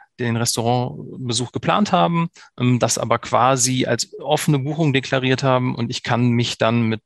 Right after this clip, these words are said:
zwei weiteren Freunden hinzubuchen und dann wird das, äh, Ganze halt noch mehr zum Erlebnis. Da wollen wir nämlich hin und, ähm, der nächste Schritt auf Seiten der, ähm, Restaurantbesitzer oder Dienstleister wird es dann sein,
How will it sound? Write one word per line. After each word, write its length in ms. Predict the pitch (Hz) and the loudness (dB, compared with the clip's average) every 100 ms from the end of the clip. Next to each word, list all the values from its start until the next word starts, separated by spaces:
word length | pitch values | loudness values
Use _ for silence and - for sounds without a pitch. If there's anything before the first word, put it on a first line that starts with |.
| - | -16
zwei 340 | - - - 113 | -16 -12 -6 0
weiteren 320 | 110 110 110 | 0 0 -2
Freunden 340 | - 117 120 | 0 0 2
hinzubuchen 760 | 110 107 - 139 127 131 - 131 - - 127 | 0 0 0 -2 -4 -6 -2 -4 -4 -12 -12
und 120 | - 117 | -2 0
dann 140 | 110 | 2
wird 180 | 113 117 | 0 0
das, 200 | 110 - | -2 -2
äh, 160 | 113 | -2
Ganze 340 | 107 113 - 117 | -2 0 2 2
halt 140 | 110 | 0
noch 200 | 110 - | 0 0
mehr 120 | 110 | 0
zum 220 | 107 - 113 | 0 0 0
Erlebnis. 580 | 110 113 - 117 - - - - | 0 -2 -4 -6 -4 -6 -12 -6
Da 200 | - 123 | 0 2
wollen 280 | 131 127 120 | 4 4 4
wir 100 | 123 | 4
nämlich 300 | 117 117 113 | 4 2 0
hin 320 | - 110 107 | 0 -2 -2
und, 340 | 117 107 104 - | -4 -4 -6 -6
ähm, 360 | 110 104 107 113 - - - - - | -6 -6 -6 -8 -14 -14 -16 -18 -20
der 220 | 123 117 117 | -6 0 2
nächste 260 | 131 - | 2 2
Schritt 300 | - - 135 | 0 0 0
auf 100 | 123 | 0
Seiten 380 | - 117 117 113 | 2 2 2 -2
der, 480 | 110 107 107 - - - | 0 0 -2 -6 -12 -10
ähm, 160 | 117 | -8
Restaurantbesitzer 800 | 117 117 - 113 160 143 147 - | -2 0 2 2 2 2 0 2
oder 80 | 113 | 2
Dienstleister 600 | 113 147 - 135 - 123 | 2 0 2 2 2 -2
wird 140 | 127 | -2
es 80 | 127 | -2
dann 220 | - 120 | 0 2
sein, 320 | 113 113 117 | 4 2 2